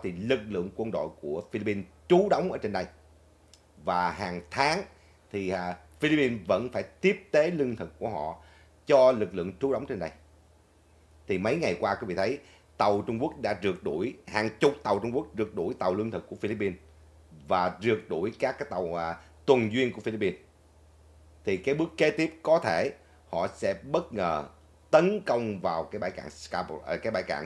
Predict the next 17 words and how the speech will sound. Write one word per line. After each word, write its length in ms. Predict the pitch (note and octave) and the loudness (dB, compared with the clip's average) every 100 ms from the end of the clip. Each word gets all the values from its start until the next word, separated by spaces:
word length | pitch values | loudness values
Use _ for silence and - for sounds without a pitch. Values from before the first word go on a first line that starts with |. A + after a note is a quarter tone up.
| - | -4
Second 300 | C3+ A2 F#2 | -2 -2 -4
Thomas 200 | F2+ F2 | -8 -8
Shoal. 200 | - D2 - _ - - - - - - - - - - - - - | -6 -8 -10 _ -20 -20 -20 -20 -20 -20 -20 -20 -20 -20 -20 -20 -6
Thì 60 | G#2 | -2
lúc 160 | A2+ - | 0 2
đó 160 | B2+ C3+ | 2 2
quý 60 | |
vị, 180 | A2+ F2 - - - _ - | 0 -2 -4 -20 -20 _ -2
Hoa 160 | A2+ - | -2 2
Kỳ 180 | G#2 E2+ - | 0 0 -4
phản 160 | E2+ | -6
ứng 120 | G#2 C3+ | -4 -2
như 80 | |
thế 80 | A2 | -2
nào? 260 | G2+ D#2 - - - - - | -2 -6 -8 -16 -20 -20 -2
Nhiều 260 | A2+ B2+ A#2 | 6 6 6
lần 260 | G#2+ G2 | 4 2